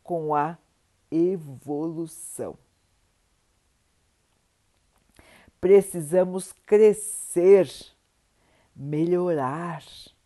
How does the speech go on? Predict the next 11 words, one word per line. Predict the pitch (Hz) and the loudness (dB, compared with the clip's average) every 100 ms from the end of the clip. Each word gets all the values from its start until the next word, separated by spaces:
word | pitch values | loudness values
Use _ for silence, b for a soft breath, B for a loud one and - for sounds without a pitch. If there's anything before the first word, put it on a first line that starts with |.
| _ _ _ _ _ _ _ _ _ | _ _ _ _ _ _ _ _ _
para | - 175 196 | -2 2 2
que | 208 | -2
possamos | 175 190 190 - - 202 240 220 190 175 | -6 -2 -2 -4 -4 -2 0 -2 -8 -4
encontrar | 185 185 - 147 139 139 - 160 190 185 143 _ _ _ _ _ _ _ | -6 -6 -6 -6 -8 -10 0 2 4 2 -4 _ _ _ _ _ _ _
a | 143 | -2
verdadeira | 165 113 104 190 269 277 214 175 190 165 135 135 180 240 247 226 | -2 -4 -2 0 2 0 -4 2 2 2 -2 0 0 2 0 0
paz, | 202 _ 151 160 180 - - - - _ _ _ _ _ _ _ _ _ _ _ _ b b b b | -2 _ 2 2 2 -4 -18 -20 -20 _ _ _ _ _ _ _ _ _ _ _ _ b b b b
o | 135 165 | -2 2
amor, | 170 151 143 151 180 170 - - - _ _ _ _ _ _ _ _ _ | 0 0 -2 2 2 2 -4 -14 -20 _ _ _ _ _ _ _ _ _
a | - | -2
fraternidade | 190 - 196 208 - 208 190 185 196 - 147 156 202 196 151 143 135 - | -2 0 0 0 4 4 4 -4 -6 0 6 8 8 6 0 -8 -8 -10